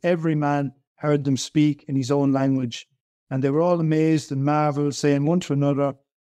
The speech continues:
'Behold, are not all these which speak Galileans?'" And what they couldn't understand is that all these different languages from people who, well, how on earth would they have been able to speak all these different languages?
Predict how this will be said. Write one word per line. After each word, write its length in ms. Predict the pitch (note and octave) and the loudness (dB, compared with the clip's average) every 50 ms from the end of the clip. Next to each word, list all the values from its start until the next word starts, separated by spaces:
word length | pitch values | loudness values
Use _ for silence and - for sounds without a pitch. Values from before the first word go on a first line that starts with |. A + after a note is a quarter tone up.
| _ _ - | _ _ -8
'Behold, 540 | C3+ B2 A#2+ D#3 E3 E3+ E3+ E3+ D#3+ D#3+ - - | -6 -4 -2 0 0 2 2 0 0 -2 -2 -2
are 140 | E3 F3 | -2 0
not 220 | F3 E3 D#3+ D3+ C3+ | 0 0 0 0 0
all 240 | D3 D3 D3 D3 C#3+ | 0 0 0 0 2
these 320 | D3 D3 C#3+ C#3 - - | 2 0 0 0 -2 -6
which 180 | A#2+ A#2 - - | -10 -10 -10 -12
speak 400 | - - - D3 D3 D3 C#3+ - | -6 -2 0 2 2 2 0 0
Galileans?'" 600 | D3+ C#3+ C#3+ C#3+ C#3 C#3+ D3 D3 D3 C#3+ C3 C#3+ | 0 0 0 0 0 0 0 2 2 0 0 -2
And 160 | D3 D#3+ E3+ - _ _ _ _ _ _ - | -4 -4 -6 -10 _ _ _ _ _ _ -8
what 120 | G3+ G3+ | -4 -2
they 120 | G3 A3 G#3+ | 0 0 0
couldn't 200 | - G#3+ F3+ F#3+ | 0 0 0 0
understand 560 | F3+ F3+ E3 D3+ - - F3+ F3 E3+ E3 D#3 | 0 0 -2 -4 -2 -2 -2 0 0 0 -2
is 380 | D3+ D3 C#3+ C#3 B2+ A#2+ - - _ _ _ _ _ _ _ | -2 -2 -4 -6 -8 -12 -14 -18 _ _ _ _ _ _ _
that 160 | - D3 C#3+ - | -2 -2 -2 0
all 240 | - F#3+ F#3+ F#3+ F3+ | 2 2 2 2 2
these 240 | F3 E3+ E3 D3+ - | 2 0 0 0 -2
different 320 | - D#3 - - D3+ D3+ | -4 -4 -2 -2 -2 0
languages 680 | D3+ D#3+ E3 E3+ E3 D#3 C#3+ C3+ C3 B2+ A#2+ B2 C#3 - _ _ _ | 0 2 2 2 0 0 -2 -2 -2 -2 -4 -4 -8 -12 _ _ _
from 220 | _ - C#3+ C#3 B2+ | _ -2 -2 -2 0
people 440 | - - E3+ E3 D#3+ - D3+ C#3+ | 0 0 0 0 2 2 2 2
who, 340 | B2+ C#3 D3 D3 C#3+ C#3 C#3+ - | 2 2 0 0 0 -2 -4 -6
well, 140 | - D3 C#3+ | -4 -4 -2
how 180 | B2+ D3 E3 D#3+ | 0 0 0 0
on 100 | E3 D#3+ | 0 0
earth 240 | D#3+ E3 D#3 - - | 0 0 -2 -4 -6
would 120 | D3+ C#3 | -4 -2
they 60 | C3+ C#3+ | 0 0
have 100 | C#3+ C3+ | 0 2
been 140 | C#3+ C#3 | 2 2
able 160 | C#3+ C#3+ C3+ C3 | 0 0 -2 -6
to 80 | B2+ | -12
speak 360 | - - - E3 E3 D#3+ E3 | -14 -6 -2 0 0 0 0
all 160 | D#3 C#3+ C#3+ C3+ | 0 0 0 0
these 220 | C3+ C3+ C3 B2+ | 0 -2 -4 -2
different 320 | - C#3+ C3 - C3+ C3 | -4 -4 -4 -4 -4 -4
languages? 560 | B2+ C3 C3 C3 C3 B2 A2 B2 A#2+ A2+ - | -2 0 2 2 2 0 0 -2 -4 -6 -8